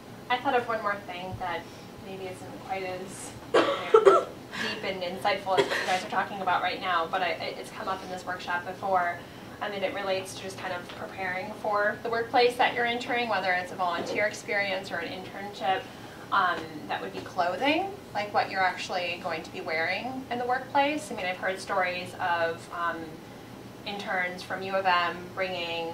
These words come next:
you know, all business suits or really formal attire to their internship, and they, they got to the, the site and, and saw that people were actually quite casual, wearing jeans, and they had to go out and buy all new clothing, and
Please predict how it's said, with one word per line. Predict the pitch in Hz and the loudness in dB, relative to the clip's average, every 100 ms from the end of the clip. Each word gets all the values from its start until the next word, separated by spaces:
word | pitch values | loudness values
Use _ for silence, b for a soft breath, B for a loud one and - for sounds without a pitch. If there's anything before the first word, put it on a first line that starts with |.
| 170 | -6
you | |
know, | 170 165 | -2 0
all | 160 - 165 | 2 0 0
business | 180 175 185 180 | -2 -2 -4 -4
suits | - 170 165 175 | -6 -6 -6 -6
or | 185 | -6
really | 165 214 190 | -4 -4 -4
formal | 185 - 170 165 - - - - - | -4 0 2 2 0 -2 -4 -8 -8
attire | 202 196 175 165 165 | -2 0 2 0 -2
to | 185 | -4
their | 170 | -4
internship, | 160 - - 175 - - | -4 -6 -8 -8 -8 -8
and | 180 | -4
they, | 170 143 | -4 -2
they | 190 | -2
got | 190 170 - | 4 4 2
to | - 175 165 175 | -4 -6 -4 -2
the, | 180 - - | -2 -4 -8
the | 208 | -8
site | 196 180 160 160 | 0 4 4 2
and, | 160 143 | -2 -6
and | 180 | -4
saw | 185 160 | 0 0
that | 151 - | 0 -6
people | 190 175 | -8 -4
were | 160 156 - | -4 -4 -8
actually | 185 175 - 180 | -6 -6 -8 -4
quite | 190 | -4
casual, | - 269 247 180 165 | 4 6 6 4 0
wearing | 165 - | -2 -4
jeans, | - 208 185 165 170 | -6 -4 -2 -4 -4
and | 165 165 165 | -6 -6 -6
they | 180 165 | -4 -2
had | 170 160 | -2 -2
to | |
go | 160 | 0
out | 160 | 0
and | 170 | 2
buy | 160 | 0
all | - | -2
new | - | -6
clothing, | - - - - - | -6 -6 -6 -8 -8
and | - | -10